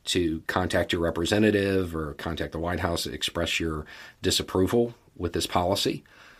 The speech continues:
You have it. You have my blessing. Go right ahead. I, I won't stop you. But before you pick up the phone, let me give you some context. Everybody who sent a message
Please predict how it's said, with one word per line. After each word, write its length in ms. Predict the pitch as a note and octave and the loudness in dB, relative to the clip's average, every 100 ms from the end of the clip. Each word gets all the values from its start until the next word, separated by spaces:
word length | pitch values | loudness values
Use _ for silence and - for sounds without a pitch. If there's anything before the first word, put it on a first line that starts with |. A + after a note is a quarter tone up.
| - _ _ _ _ _ _ _ _ _ - | -20 _ _ _ _ _ _ _ _ _ -4
You 140 | G2+ | -2
have 240 | F2+ F#2+ D2+ | 0 0 -2
it. 120 | - | -6
You 100 | F#2+ | -2
have 220 | F#2+ C3 B2 | 4 6 8
my 120 | A2+ | 6
blessing. 400 | G2 F2 - D#2 | 4 2 0 2
Go 140 | G2 | 6
right 240 | G#2+ A2 G2+ | 6 6 4
ahead. 380 | A2 G2+ - - _ _ _ | 2 -2 -4 -18 _ _ _
I, 160 | E2+ F2 | -4 -2
I 160 | F2+ | -2
won't 240 | F2+ F#2 - | 0 0 0
stop 300 | - D#2 - | 0 0 -6
you. 120 | - _ _ _ _ _ - - - - _ - | -12 _ _ _ _ _ -20 -20 -20 -20 _ -14
But 380 | E2 A2+ A2+ G#2 | 4 6 8 8
before 380 | A2 C#3 C#3 | 6 10 10
you 100 | C3 | 10
pick 240 | - A#2 G#2 | 8 6 6
up 140 | F2+ | 2
the 80 | F2 | 0
phone, 400 | - C#2 B1+ - _ _ - - - - _ _ _ | -2 -6 -8 -18 _ _ -20 -20 -20 -20 _ _ _
let 160 | G#2 A2 | -2 0
me 80 | A#2+ | 2
give 140 | G#2+ | 2
you 80 | G2 | 0
some 160 | - E2+ | -2 -2
context. 840 | - F2 D#2 - - - - - _ _ _ - - _ A2+ | -2 -2 -4 -8 -12 -10 -8 -10 _ _ _ -20 -20 _ 6
Everybody 360 | C#3+ D#3+ D3 | 8 8 6
who 120 | B2+ | 4
sent 200 | G#2 B2+ | 4 2
a 40 | F#2+ | 2
message 480 | G2 - E2 - | 2 0 -2 -4